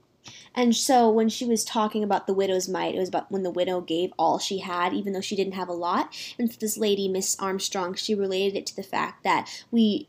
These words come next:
do actually have a lot and we can give all we have, but sometimes we're fearful of it. And when she said that, I think that Jesus responds to our negotiations with "try me," that just gave me goosebumps, 'cause there's so many things we say, "Oh God, like, I, I, I can't do that," or "I'm not talented enough," or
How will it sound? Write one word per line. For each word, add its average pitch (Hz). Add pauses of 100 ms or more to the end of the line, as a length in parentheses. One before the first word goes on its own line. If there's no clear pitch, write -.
(160)
do 254
actually 202
have 180
a 170
lot 165
and 214
we 208
can 214
give 214
all 175
we 180
have, 165
but -
sometimes 202
we're 185
fearful 156
of 110
it. - (480)
And 226
when 226
she 254
said 220
that, 196
I 208
think 214
that 202
Jesus 220
responds 196
to 214
our 190
negotiations 185
with 175 (220)
"try 175
me," 294 (240)
that 220
just 240
gave 226
me 190
goosebumps, 175
'cause 240
there's 240
so 294
many 277
things 226
we 214
say, 226
"Oh 254
God, 226
like, 196
I, 220
I, 233 (120)
I 240
can't 226
do 240
that," 233
or 220
"I'm 220
not 214
talented 277
enough," 262
or 196